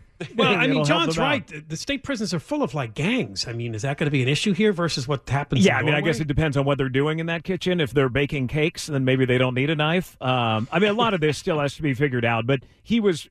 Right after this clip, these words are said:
Speaker 1: preceded today by a number of lawmakers and, as always,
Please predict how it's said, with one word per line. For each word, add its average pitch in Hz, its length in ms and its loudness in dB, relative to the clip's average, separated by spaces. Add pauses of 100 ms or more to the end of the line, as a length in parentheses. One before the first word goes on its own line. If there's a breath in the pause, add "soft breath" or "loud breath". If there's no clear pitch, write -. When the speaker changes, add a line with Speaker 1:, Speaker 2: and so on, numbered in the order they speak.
Speaker 1:
preceded 180 500 -2
today 127 260 2
by 123 300 0
a 123 100 0
number 160 480 0
of 120 380 2 (320)
lawmakers 175 880 -2
and, 113 600 -2
as 120 240 -2
always, 95 320 -2